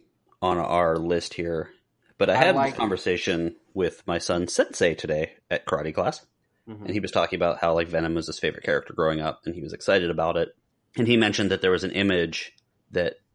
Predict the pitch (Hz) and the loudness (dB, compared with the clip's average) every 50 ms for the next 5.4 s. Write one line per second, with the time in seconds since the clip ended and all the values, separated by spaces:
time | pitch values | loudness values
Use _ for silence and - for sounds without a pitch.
0 | _ _ _ _ _ _ - - - - 101 98 95 92 92 90 85 82 82 82 | _ _ _ _ _ _ -8 -6 -2 2 4 4 4 4 4 2 -2 -6 -4 -2
1 | 90 90 87 87 85 90 92 90 90 87 87 85 82 82 - _ _ _ _ - | 0 0 0 0 0 0 0 2 2 0 0 0 -2 -4 -6 _ _ _ _ -2
2 | - 85 82 - - 87 85 85 82 - 85 82 82 82 80 - 90 87 80 80 | 0 0 0 0 -4 -4 -4 -4 -4 -4 -4 -2 -2 -2 -4 -4 -4 -4 -2 0
3 | 87 85 - 90 90 82 - - 95 87 85 90 92 90 90 85 - 98 92 85 | -2 -2 -2 -2 -4 -4 -2 0 0 2 4 2 2 2 0 0 2 2 0 2
4 | - 85 - - 85 82 76 73 - 92 80 80 - - 82 - - 87 82 80 | 0 -2 -2 0 -2 -2 -2 -2 -4 -4 -4 -4 -4 -4 -4 -4 -2 -2 -2 -2
5 | 82 - - 107 101 104 104 104 | -4 -2 0 2 2 2 2 0